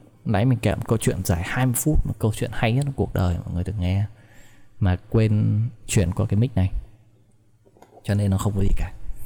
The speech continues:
Đây đâu ấy, hôm nay mình sẽ kể cho mọi người nghe một câu chuyện, à, cũng phải gọi là đáng xấu hổ thứ hai, thứ ba trong cuộc đời mình. Nó cũng có nhiều chi tiết nhỏ nhỏ linh tinh ấy, nhưng mà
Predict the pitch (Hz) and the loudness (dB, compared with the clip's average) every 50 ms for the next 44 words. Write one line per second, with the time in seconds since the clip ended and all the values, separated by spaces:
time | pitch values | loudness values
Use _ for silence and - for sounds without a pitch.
0 | - - - - 143 135 120 120 117 120 120 - - - 117 110 110 104 101 - | -8 -2 0 2 4 4 4 4 4 2 2 -2 -4 -4 -2 -2 0 0 -2 -4
1 | - - - 104 90 76 78 80 90 90 92 95 101 101 95 - - 101 92 - | -4 -2 0 2 2 2 2 0 0 0 0 0 0 0 -2 -2 -4 -6 -6 -6
2 | 104 90 - - - - 98 92 98 - - - - - - - - - - - | -6 -8 -8 -12 -14 -14 -12 -12 -12 -16 -18 -16 -14 -12 -12 -12 -14 -16 -18 -8
3 | - 120 120 - 123 107 107 101 98 92 90 87 87 87 - - - - - - | -6 -4 -2 0 0 2 2 2 2 0 0 0 -2 -4 -4 -6 -10 -14 -18 -20
4 | - - - - - - - - - - 87 92 110 107 - 110 110 127 135 107 | -18 -18 -16 -16 -18 -18 -18 -8 -4 -4 -2 -2 -2 0 0 0 2 2 2 0
5 | - - - - - - - 107 127 123 110 104 - 120 113 110 107 101 - 104 | 0 -2 -6 -12 -10 -4 -2 0 2 2 2 2 0 2 2 2 2 2 0 0
6 | - - - 92 90 82 87 95 92 - - - - - - - - - - - | 0 -2 -2 0 0 0 0 0 -2 -4 -8 -12 -18 -20 -20 -20 -16 -16 -14 -14
7 | - - - - - - - - - - - - - - - - - _ - - | -14 -14 -16 -18 -18 -20 -20 -20 -20 -20 -20 -20 -20 -20 -20 -20 -20 _ -2 0
8 | 127 131 127 131 135 - - 135 143 139 131 101 98 - - 127 - - 151 160 | 0 0 0 -2 -2 0 2 2 4 4 4 4 2 2 0 0 2 2 0 0
9 | - - 127 117 120 - - - 120 117 117 113 113 110 107 98 95 95 101 95 | -2 -6 -6 -6 -6 -8 -6 -2 0 2 2 4 4 4 2 2 2 2 2 2
10 | 90 - - 113 117 - 131 123 117 123 131 135 123 117 110 107 101 90 85 - | 0 0 -2 -2 -2 0 0 0 2 0 0 0 0 0 0 2 0 0 -2 -2
11 | - - | -6 -10